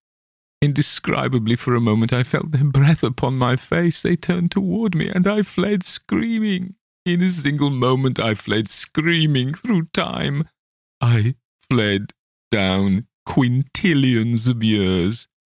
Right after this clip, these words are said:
But they scented me. Men awake in them, cosmic hungers.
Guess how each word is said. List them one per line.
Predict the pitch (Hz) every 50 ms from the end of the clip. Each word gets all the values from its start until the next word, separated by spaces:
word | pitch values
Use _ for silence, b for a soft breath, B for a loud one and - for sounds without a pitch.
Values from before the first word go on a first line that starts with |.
| _ _ _ _ _ _ _ _ _ _ _ _ -
But | - 104 101 95
they | - 95
scented | 90 - - 123 113 95 - 95 - -
me. | 87 90 85 80 - _ _ _ _ _ _ _ _ _ _ _ _ _ _ _ -
Men | - 120 127 127 127
awake | 131 120 113 113 110 110 - -
in | 127 113 107
them, | 110 110 120 123
cosmic | 120 - - 147 135 127 - 143 127 123 -
hungers. | 117 135 135 135 120 104 107 104 101 - - -